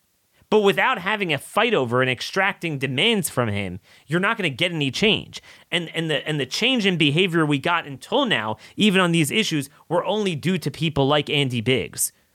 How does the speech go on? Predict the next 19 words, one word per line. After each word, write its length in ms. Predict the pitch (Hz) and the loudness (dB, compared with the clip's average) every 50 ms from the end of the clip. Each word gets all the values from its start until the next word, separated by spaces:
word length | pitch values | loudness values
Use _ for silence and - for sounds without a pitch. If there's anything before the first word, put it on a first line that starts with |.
| _ _ _ _ _ _ _ _ _ | _ _ _ _ _ _ _ _ _
who's 140 | - 147 143 | -4 -2 0
now 140 | 175 185 196 | 0 0 0
being 240 | 160 190 165 135 123 | 0 -2 -2 -2 -2
attacked 500 | 110 - - - 180 185 175 - _ - | -6 -6 -6 -4 -4 -4 -4 -6 _ 0
bizarrely. 680 | 139 127 110 107 135 160 160 147 123 90 58 50 - - _ _ _ _ _ _ _ _ _ _ _ _ - _ - | 0 2 2 4 4 4 4 2 0 -4 -8 -12 -14 -20 _ _ _ _ _ _ _ _ _ _ _ _ -18 _ 0
By 100 | 196 240 | 0 0
the 80 | 269 240 | 2 2
way, 180 | 208 196 170 | 2 2 0
just, 300 | 139 135 196 185 - - | 0 0 -2 -4 -4 -2
just 160 | - 233 247 - | -2 0 2 2
wanna 180 | 277 277 240 | 4 4 4
get 220 | 156 127 165 147 135 | 4 2 2 2 2
one 200 | 143 156 151 131 | 2 2 2 2
thing 200 | - 151 139 135 | 0 0 0 0
out 120 | 131 127 | -2 -2
of 60 | 110 | -4
the 80 | 113 104 | -6 -6
way. 400 | 95 117 131 131 117 113 107 98 | -4 -2 0 0 0 0 -2 -4
Um, 440 | - 113 113 110 110 107 101 98 | -4 -4 -4 -4 -4 -6 -8 -10